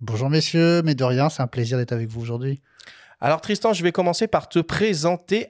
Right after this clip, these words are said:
Speaker 2: à nos auditeurs. Tu vis et travailles au cœur des Alpes, près d'Annecy. Tu es ce que l'on appelle un photographe outdoor. Tu réalises des images spectaculaires sur les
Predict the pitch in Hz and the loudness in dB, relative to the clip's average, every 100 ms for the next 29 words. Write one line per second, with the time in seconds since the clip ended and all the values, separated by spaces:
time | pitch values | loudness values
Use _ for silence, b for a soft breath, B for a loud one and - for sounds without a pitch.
0 | - 151 143 139 123 196 143 113 76 57 | -2 0 0 0 0 -2 -2 -8 -8 -6
1 | 58 87 - - 196 160 196 240 - 190 | -6 -8 -6 0 0 2 -2 -4 -2 -2
2 | 202 - 135 147 175 196 - 123 _ - | -2 -4 0 0 -2 -4 -4 -4 _ -2
3 | 233 147 95 - - 117 107 123 165 190 | 2 2 -2 -6 -8 -6 -2 0 -2 -2
4 | 107 - - 202 131 - - _ _ B | -4 -2 0 0 -2 -6 -12 _ _ B
5 | B B B B 139 196 - 143 131 127 | B B B B 0 0 2 0 2 0
6 | 127 180 202 - 117 - 156 151 139 135 | 0 0 0 0 -4 -4 -6 -4 -4 -2
7 | 175 - - - 165 202 - 127 113 117 | -4 -4 -6 0 2 0 -6 -4 0 0
8 | - - - - - - 110 113 104 107 | 0 -6 -10 -16 -10 -6 -2 -2 -2 -4
9 | 101 104 104 101 95 87 - - 113 - | -6 -8 -6 -6 -6 -6 -8 -6 -8 -4
10 | 117 - 143 160 190 - B B B - | -6 -2 0 0 0 -6 B B B -6
11 | 104 | -6